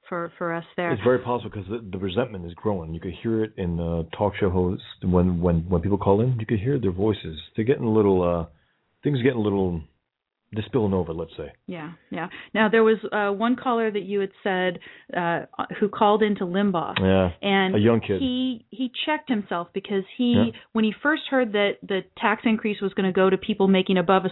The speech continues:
Speaker 1: certain amount,
Speaker 2: Yeah.
Speaker 1: "That's not me." And
Speaker 2: Yeah.
Speaker 1: then he realized how wrong it was.
Speaker 2: He says,
Speaker 1: So,
Speaker 2: "That's
Speaker 1: so
Speaker 2: so
Speaker 1: that, that,
Speaker 2: un-American,"
Speaker 1: that's
Speaker 2: right.
Speaker 1: really, that's
Speaker 2: It is
Speaker 1: really
Speaker 2: good.
Speaker 1: the hope for the future.
Speaker 2: It is, 'cause he was really upset with himself
Speaker 1: Yeah.
Speaker 2: for actually thinking that, like, "Wow, okay, I'm safe."
Speaker 1: Yeah.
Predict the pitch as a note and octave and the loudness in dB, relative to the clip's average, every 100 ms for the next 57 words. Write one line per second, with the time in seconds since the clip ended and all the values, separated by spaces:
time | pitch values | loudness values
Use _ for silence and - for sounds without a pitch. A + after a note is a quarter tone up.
0 | - F#3+ F3 F3+ F3 G2+ G#2 - - _ | 0 0 0 2 4 4 2 -6 -20 _
1 | _ _ _ _ _ _ _ _ _ _ | _ _ _ _ _ _ _ _ _ _
2 | _ _ _ _ _ _ C#4+ A3+ G#3 - | _ _ _ _ _ _ -4 -2 -2 0
3 | A3+ G#3 G3 A3 F#3+ E3+ G3+ A3+ C4 C4+ | 0 0 0 -4 -4 -2 2 4 4 2
4 | A#3 C4 A#3 G3+ - G3 F#3+ F#3 F3+ F3 | 0 0 0 0 -2 -4 -2 -4 -4 -6
5 | E3 A#2 D#3 A3+ C#4+ D3+ - A#2 A2+ G#3 | -6 0 0 2 2 2 4 2 0 -2
6 | F#3+ G#3 F#3 - C#4 C4+ A#3 B3+ - F#3 | -6 -8 -8 -10 -10 -10 -8 -2 0 0
7 | B3 - D4+ C4 A#3 A3 G#3+ - F#3+ - | 0 -6 -6 -6 -6 -8 -8 -12 -12 -10
8 | F#3 C3+ D#3 A#2+ A2 F#2 C#3 C3+ A#2+ G#2 | -4 0 2 2 -2 -2 0 2 0 -4
9 | - A2+ C#3 A#2+ A#2 C3+ A2+ G2 F3+ - | -12 -6 -4 -4 -6 -8 -6 -6 -4 -2
10 | D#3+ F2+ - - - - B2+ B2 - C#3 | -2 -2 -8 -14 -12 -2 2 2 0 -2
11 | E3 A#2+ G2+ G3+ F#3 F#2 E2+ F2+ B2+ C3 | 0 0 0 0 0 -2 -4 -2 0 0
12 | F#2 G2+ A2 F2+ G#2+ C3 B2 E2+ - - | 0 -4 -4 -2 -2 0 0 -2 -10 -20
13 | F3 | -18